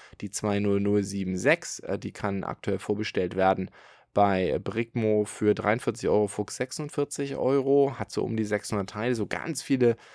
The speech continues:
äh, brauchen wir noch ein paar, bisschen mehr Infos, äh, was da alles so genau drin ist. Dann haben wir das römische Lager,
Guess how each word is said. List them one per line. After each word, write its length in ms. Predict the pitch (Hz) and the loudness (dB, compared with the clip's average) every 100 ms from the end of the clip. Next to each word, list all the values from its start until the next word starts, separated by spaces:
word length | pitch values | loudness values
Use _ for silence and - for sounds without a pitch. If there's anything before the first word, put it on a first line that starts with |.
| - - | -20 -12
äh, 140 | 98 | -6
brauchen 260 | 98 117 143 | 4 8 10
wir 40 | 139 | 8
noch 80 | |
ein 40 | 117 | 4
paar, 160 | 117 | 2
bisschen 300 | 82 123 131 | 2 -2 -2
mehr 200 | 117 104 | -2 0
Infos, 500 | 73 127 - 147 151 | 0 -4 -2 -4 -4
äh, 100 | - - | -8 -6
was 200 | 107 - | -6 -6
da 80 | 107 | -6
alles 220 | 104 117 | -6 -6
so 100 | 120 | -2
genau 240 | 110 101 | 0 0
drin 280 | 101 110 139 | -2 -2 -2
ist. 220 | 151 - | -2 0
Dann 160 | 117 120 | -2 0
haben 140 | 131 | 0
wir 80 | 123 | 2
das 220 | 110 - | 2 2
römische 360 | 117 127 120 110 | 0 2 0 0
Lager, 460 | 98 107 131 151 | 2 2 2 0